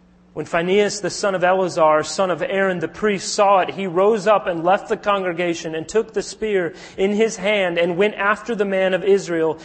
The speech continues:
into the chamber and pierced both of them, the man of Israel and the woman, through her belly. Thus the plague on the people of Israel was stopped.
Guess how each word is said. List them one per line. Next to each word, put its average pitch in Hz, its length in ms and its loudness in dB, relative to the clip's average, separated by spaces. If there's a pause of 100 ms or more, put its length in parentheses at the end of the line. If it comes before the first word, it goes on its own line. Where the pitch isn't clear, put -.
(120)
into 233 320 2
the 247 140 0
chamber 202 400 0
and 175 260 -2
pierced 196 420 -4
both 226 340 2
of 165 140 -2
them, 160 220 -4
the 160 120 0
man 185 300 0
of 196 120 -2
Israel 175 380 -2
and 202 260 -2
the 233 60 0
woman, 202 420 0 (240)
through 196 200 -2
her 170 140 -2
belly. 147 540 -2 (260)
Thus 175 320 0
the 160 120 -4
plague 180 560 -2
on 151 180 -4
the 165 80 -4
people 180 400 -8
of 151 120 -6
Israel 131 400 -6
was 117 200 -12
stopped. - 640 -14